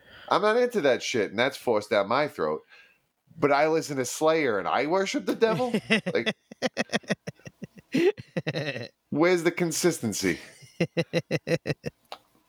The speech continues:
Speaker 1: As long as it's, uh, someone, someone masturbates with a crucifix, that's fine 'cause it's visual.
Speaker 2: Right.
Speaker 1: But, yeah, we, we can't sing about anything.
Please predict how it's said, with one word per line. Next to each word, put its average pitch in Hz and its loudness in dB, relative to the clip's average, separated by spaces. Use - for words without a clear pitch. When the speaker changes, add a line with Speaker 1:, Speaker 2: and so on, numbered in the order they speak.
Speaker 1:
As 113 0
long 131 4
as 120 -6
it's, 113 -2
uh, 110 -2
someone, 120 -2
someone 135 0
masturbates 123 2
with 110 0
a 92 -2
crucifix, 110 0
that's 110 2
fine 107 0
'cause 101 -4
it's 87 -4
visual. 92 0
Speaker 2:
Right. 123 0
Speaker 1:
But, 95 2
yeah, 78 0
we, 87 -2
we 90 0
can't 85 0
sing 90 0
about 73 2
anything. 69 -8